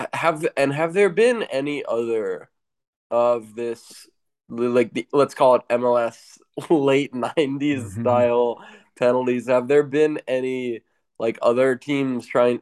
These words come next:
Speaker 1: other leagues trying to adapt it? You know, I'm not, I'm not too sure.
Speaker 2: Nah, because
Speaker 1: But
Speaker 2: you have people that are
Speaker 1: Yeah.
Speaker 2: petrified to copy anything American. But listen, <laughs> if my life depended on it, and you said to me,
Speaker 1: <laughs>
Speaker 2: "Here's a penalty,"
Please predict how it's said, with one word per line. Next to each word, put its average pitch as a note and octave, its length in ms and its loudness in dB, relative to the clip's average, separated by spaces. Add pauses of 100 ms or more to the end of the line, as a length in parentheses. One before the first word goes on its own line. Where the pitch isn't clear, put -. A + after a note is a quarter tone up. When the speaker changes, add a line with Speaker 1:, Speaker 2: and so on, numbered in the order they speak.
Speaker 1:
other B2 260 2
leagues B2 300 -6
trying A#2+ 240 2
to A#2 100 0
adapt G#2+ 440 -2
it? F#3+ 180 -4
You B2+ 80 -6
know, A#2 100 0
I'm A#2+ 120 -2
not, A#2+ 300 -2
I'm G#2+ 160 -8
not A#2 220 -4
too - 200 -20
sure. - 320 -4
Speaker 2:
Nah, G3+ 340 0
because D3 320 -2
Speaker 1:
But C#3 160 6
Speaker 2:
you D3 140 0
have C3+ 520 -2 (120)
people A2+ 460 -8
that G#2+ 140 -4
are A#2 120 6
Speaker 1:
Yeah. - 20 8
Speaker 2:
petrified A2+ 600 0
to A2 40 -14
copy G2+ 300 -8
anything F#2+ 220 -10
American. F#2+ 580 -8 (280)
But B2+ 120 0
listen, C3 400 2 (280)
<laughs> - 280 -20
if D#3 180 2
my G3 260 2
life F#3+ 280 2
depended D3 460 -4
on G2+ 240 -18 (560)
it, A2+ 80 -10
and B2 140 -6
you E3+ 140 2
said D#3 300 4
to D3+ 80 -2
me, C#3 300 -2
Speaker 1:
<laughs> - 0 -
Speaker 2:
"Here's G3 300 4
a A3 80 4
penalty," D#3+ 760 -2